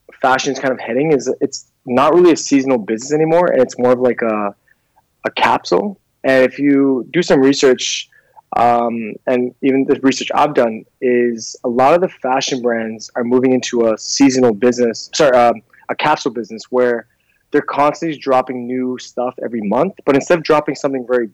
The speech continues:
big, they drop something very small to get people excited. And then this way, you know, you can easily come up with new products.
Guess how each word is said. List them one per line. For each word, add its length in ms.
big, 360
they 60
drop 260
something 460
very 300
small 600
to 60
get 160
people 220
excited. 440
And 200
then 260
this 240
way, 260
you 180
know, 160
you 140
can 280
easily 380
come 220
up 120
with 120
new 140
products. 640